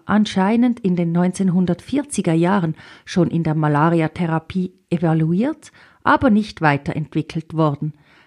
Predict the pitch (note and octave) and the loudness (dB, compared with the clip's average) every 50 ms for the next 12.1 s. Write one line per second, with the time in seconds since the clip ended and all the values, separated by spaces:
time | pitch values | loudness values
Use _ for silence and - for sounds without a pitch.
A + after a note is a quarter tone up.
0 | _ _ - E3+ F3+ G3+ G3+ F3+ - - - E3+ D#3+ D3+ D3 E3 E3+ G3 G3+ - | _ _ 0 2 4 4 4 4 2 -2 -4 -4 -4 -2 0 0 -2 -2 -2 -6
1 | - - B3 A#3+ A#3 A3+ A#3+ A#3+ A3+ A#3 A#3+ A#3+ - G#3+ A3 G#3+ A3+ G#3+ A#3 A#3 | -6 -4 -2 0 0 0 0 -2 -2 -2 -4 -4 -4 -4 -2 -2 -2 -2 -4 -4
2 | A3+ - A#3 A3 A3 A3 A#3 A3+ A3+ A3 A3 A3 A3 _ - - _ _ _ - | -2 -2 0 0 2 2 0 0 -2 -2 -4 -6 -10 _ -20 -20 _ _ _ 0
3 | - A#3+ A3+ A#3+ A3 G3+ F#3+ F#3 - - - G#3+ A#3 B3 A#3+ - - A3 - A3+ | 2 4 4 6 6 4 4 2 2 2 2 2 4 2 0 -2 -4 -8 -6 -6
4 | G#3+ - - - - G#3+ F#3 F#3+ G#3 G3+ - - - _ F3+ F3 E3+ E3+ E3 - | -8 -8 -10 -8 -4 -2 0 0 0 -2 -2 -10 -6 _ 0 2 2 2 0 -2
5 | - - G3 F3+ F3 F3+ F#3+ G3 F3 E3+ D#3+ D#3+ - F#3 - - - C#3+ C#3 D3+ | -4 -2 0 0 2 2 2 0 0 -2 -4 -4 -6 -8 -8 -6 -4 -4 -4 -4
6 | D3 - - - - - E3 D#3 D#3 D#3 - - - D#3 D#3 D#3 D#3 - - - | -6 -8 -12 -12 -6 -6 -4 -4 -4 -6 -6 -6 -4 -4 -4 -4 -6 -10 -18 -20
7 | _ _ _ _ _ _ _ _ _ _ _ _ _ _ _ - - - - - | _ _ _ _ _ _ _ _ _ _ _ _ _ _ _ -20 -20 -20 -20 -20
8 | - _ _ - B3+ C4 C4 - - B3+ B3 - A3+ A3+ A3 A#3+ A#3 - - C4 | -20 _ _ 2 2 2 2 2 0 0 2 2 2 2 2 0 -2 -4 -4 -4
9 | - - G#3+ F3 - F#3 G3+ A#3 G3+ G#3+ F#3+ E3+ - F#3+ E3+ F3 F3+ F3+ F3+ - | -2 -2 -2 0 0 0 0 0 2 0 0 0 0 -2 0 0 0 0 -2 -2
10 | - F#3 F3 F#3 G3+ A3 A3+ G#3 F3+ - G3+ A#3 B3+ C#4 - - - A3 G#3+ G#3 | -2 0 2 2 2 2 0 -2 -2 0 2 2 4 2 0 -2 -2 -2 -2 -2
11 | - - E3+ F3 F#3 G3 F#3 - D3 D3 D#3 D#3 D3+ D3+ D#3+ F3+ G3+ - - A#3+ | 0 0 2 2 2 2 2 0 0 0 2 2 2 2 2 2 0 0 0 -2
12 | A#3+ A#3+ | -2 -2